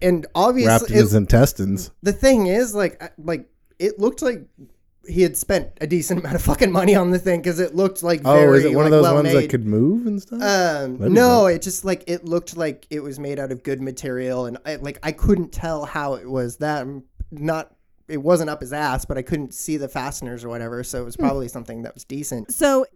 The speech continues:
Speaker 3: it is U N R that has the mascot. I'm double checking it right now. So on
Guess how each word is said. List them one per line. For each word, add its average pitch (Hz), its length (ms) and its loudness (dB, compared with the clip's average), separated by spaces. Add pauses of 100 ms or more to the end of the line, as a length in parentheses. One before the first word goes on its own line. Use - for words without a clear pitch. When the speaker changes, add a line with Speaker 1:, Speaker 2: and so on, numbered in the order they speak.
Speaker 3:
it 277 240 -2
is 302 440 -8 (380)
U 214 300 -8
N 202 160 -8
R 156 460 -14 (360)
that 190 160 -8
has 180 220 -10
the - 80 -14
mascot. 147 640 -14
I'm 185 80 -16
double 180 240 -12
checking 165 260 -16
it 160 60 -16
right 151 200 -14
now. 135 260 -16 (220)
So 262 460 2
on 302 300 0